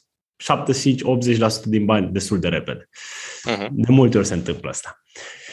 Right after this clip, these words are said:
Speaker 1: Uh, cum arată portofoliul, portofoliul tău acum? Adică, hai să zic așa, mare, nu trebuie să ne zici procente, nu trebuie să zici așa, cam în ce instrumente, cum să zic, uh,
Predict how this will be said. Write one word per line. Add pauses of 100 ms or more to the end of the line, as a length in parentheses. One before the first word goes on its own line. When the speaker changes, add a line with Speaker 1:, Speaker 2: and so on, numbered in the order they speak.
(400)
Speaker 1:
Uh,
cum
arată
portofoliul,
portofoliul
tău
acum?
Adică,
hai
să
zic
așa,
mare,
nu
trebuie
să
ne
zici
procente, (120)
nu
trebuie
să
zici
așa,
cam (140)
în
ce
instrumente,
cum
să
zic,
uh,